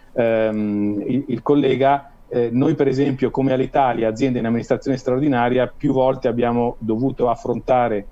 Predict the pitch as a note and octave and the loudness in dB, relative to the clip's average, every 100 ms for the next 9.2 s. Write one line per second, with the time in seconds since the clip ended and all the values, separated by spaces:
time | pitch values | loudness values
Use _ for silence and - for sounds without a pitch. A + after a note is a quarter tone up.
0 | - - A#2 A2 A2 A2 A#2 A2 G#2+ G#2 | -18 -10 -4 0 0 -2 -2 0 0 0
1 | G2+ G2+ A2+ A#2 G#2+ A2 - C#3 C3+ A#2+ | -2 -2 -2 -2 -4 -6 0 0 2 0
2 | G#2+ A2 B2 A#2 A2+ - - - - G#2 | -2 -2 0 0 -2 -4 -12 -16 -8 -4
3 | G2+ G2+ G#2 A2 G#2+ G#2 A2 G#2+ B2+ C3 | -2 -4 -2 -2 -2 -2 -4 -2 0 -2
4 | B2+ C3 B2 B2+ B2+ B2 C3+ - G#2+ B2+ | -2 -2 -2 -2 -2 -2 -2 -2 -4 -2
5 | B2 A#2+ A2 A#2 C#3+ B2 A2 G2+ - A#2 | -2 -2 -6 -4 0 2 0 -2 -6 -6
6 | C3 A2 A#2 C3 A#2 A#2+ D3 C3+ B2+ - | -4 -2 0 0 0 0 0 0 0 0
7 | C#3 - - - A#2+ B2 B2 B2 B2 A#2+ | -2 -2 -20 -8 -2 0 0 -2 -4 -4
8 | A2+ A#2 A2+ B2 B2 B2+ A2 A2 A2+ - | -4 -4 -2 -2 -2 0 -2 0 -4 -2
9 | B2 | -2